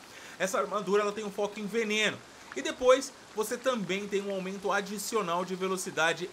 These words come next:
e atordoamento, isso com todas as peças, é, no seu personagem, né? Então se você tá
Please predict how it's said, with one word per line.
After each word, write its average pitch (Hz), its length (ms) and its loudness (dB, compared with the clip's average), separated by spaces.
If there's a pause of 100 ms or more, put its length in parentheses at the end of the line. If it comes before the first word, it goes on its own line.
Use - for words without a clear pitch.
e 269 320 6
atordoamento, 196 1120 2
isso 139 260 -6
com 202 200 -8
todas 151 400 -4
as 196 160 -6
peças, 143 500 0 (320)
é, 160 200 0
no 202 100 -2
seu 147 200 0
personagem, 135 800 0
né? 101 200 -4
Então 165 220 -4
se 185 100 -10
você 185 460 2 (560)
tá 214 260 6